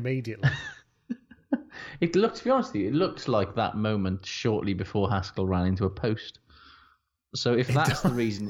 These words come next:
Speaker 2: if
Speaker 1: <laughs>
Speaker 2: that's
Speaker 1: Yes.
Speaker 2: the reason that's been immortalised, then fair play.
Speaker 1: Actually, when you open it, is it him, like, running face first into a
Speaker 2: <laughs> Yeah,
Speaker 1: post?
Speaker 2: it's him sprawled out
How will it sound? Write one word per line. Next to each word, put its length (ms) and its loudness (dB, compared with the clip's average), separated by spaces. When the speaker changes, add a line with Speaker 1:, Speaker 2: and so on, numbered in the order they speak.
Speaker 2:
if 100 -4
Speaker 1:
<laughs> 60 -2
Speaker 2:
that's 160 2
Speaker 1:
Yes. 140 0
Speaker 2:
the 160 -2
reason 360 -2
that's 260 -4
been 200 -4
immortalised, 840 -6
then 160 -2
fair 280 0
play. 320 2
Speaker 1:
Actually, 220 0
when 160 4
you 140 6
open 340 4
it, 100 -6
is 140 -4
it 120 -4
him, 180 0
like, 260 0
running 200 0
face 300 0
first 300 -2
into 240 -6
a 20 0
Speaker 2:
<laughs> 20 0
Yeah, 100 0
Speaker 1:
post? 300 -4
Speaker 2:
it's 100 -6
him 60 -12
sprawled 640 -10
out 200 -12